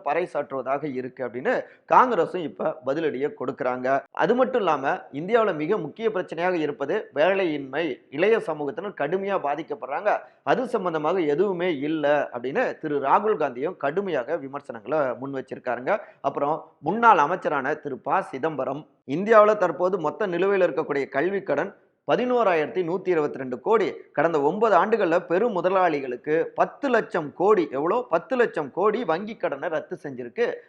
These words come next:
பாஜக அரசாங்கம். பத்து லட்சம் கோடியை தள்ளுபடி செய்ய முடியும் பொழுது ஏன் பதினோராயிரத்தி நூத்தி இருபத்தி ரெண்டு கோடி கல்வி கடனை தள்ளுபடி செய்ய முடியாது அப்படின்னு கேள்விகளை முன் வச்சிருக்காரு.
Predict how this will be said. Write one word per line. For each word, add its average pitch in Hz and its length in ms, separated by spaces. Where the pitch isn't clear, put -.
பாஜக 151 380
அரசாங்கம். 135 840
பத்து 156 260
லட்சம் 233 300
கோடியை 220 340
தள்ளுபடி 190 440
செய்ய 156 300
முடியும் 156 360
பொழுது 139 680
ஏன் 247 280
பதினோராயிரத்தி 208 720
நூத்தி 208 260
இருபத்தி 196 320
ரெண்டு 156 200
கோடி 202 340
கல்வி 240 440
கடனை 170 340
தள்ளுபடி 170 440
செய்ய 147 280
முடியாது 147 800
அப்படின்னு 131 420
கேள்விகளை 160 600
முன் 135 240
வச்சிருக்காரு. 127 640